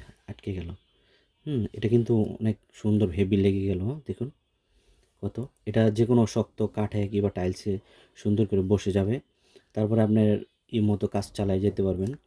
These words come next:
তারপরে কি করবেন আপনারা, এটা দেখুন কতটা কোয়ালিটি সম্পন্ন। দেখুন, দেখুন,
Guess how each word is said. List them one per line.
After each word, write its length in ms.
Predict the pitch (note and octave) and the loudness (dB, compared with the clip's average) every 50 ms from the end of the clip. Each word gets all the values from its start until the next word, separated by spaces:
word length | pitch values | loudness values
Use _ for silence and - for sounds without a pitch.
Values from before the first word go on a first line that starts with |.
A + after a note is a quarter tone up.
| _ _ _ _ _ _ _ - | _ _ _ _ _ _ _ -8
তারপরে 320 | G2+ G2+ - - G2+ G2 G2 F#2+ - - | -8 -6 -4 -2 0 0 0 0 -2 -6
কি 80 | G#2 - - | -8 -2 -2
করবেন 240 | G#2 F#2+ F#2+ F#2+ F#2+ F#2 | -2 0 0 0 0 -2
আপনারা, 280 | F#2 F#2+ F#2 F2+ F2+ F#2 - _ _ _ _ _ _ _ _ - - - - - _ _ _ _ - - - - - - - - - - - - - - - - - - - _ - | -2 -4 -2 -2 -4 -6 -6 _ _ _ _ _ _ _ _ -20 -20 -20 -20 -20 _ _ _ _ -20 -20 -20 -20 -20 -20 -20 -20 -20 -20 -20 -20 -20 -20 -20 -20 -20 -20 -20 _ -4
এটা 160 | G2+ A2 A2 A2 A2 A2 G#2+ - _ - A2+ A#2 | 2 4 4 6 4 2 0 -4 _ -6 -4 -4
দেখুন 220 | G#2+ - B2+ C#3+ D#3 - _ _ _ _ _ _ - | -4 -2 -4 -6 -6 -6 _ _ _ _ _ _ -6
কতটা 280 | B2 B2 - B2 A2+ G#2+ - | -6 -2 0 0 0 2 2
কোয়ালিটি 340 | A2+ A#2 A#2+ A#2+ A2+ G2+ G2+ - | 4 4 6 6 4 2 -2 -2
সম্পন্ন। 280 | A#2 G#2+ G2+ G#2 G#2 G2+ F#2+ F2+ | -2 -2 -2 0 -2 -2 0 -2
দেখুন, 220 | F#2+ - - F#2 F2 F2 _ _ _ _ _ _ _ _ _ _ _ _ _ _ - | -4 -6 -8 -12 -12 -12 _ _ _ _ _ _ _ _ _ _ _ _ _ _ -8
দেখুন, 260 | G#2+ G#2+ G#2 - A#2+ | -6 -6 -2 -2 -4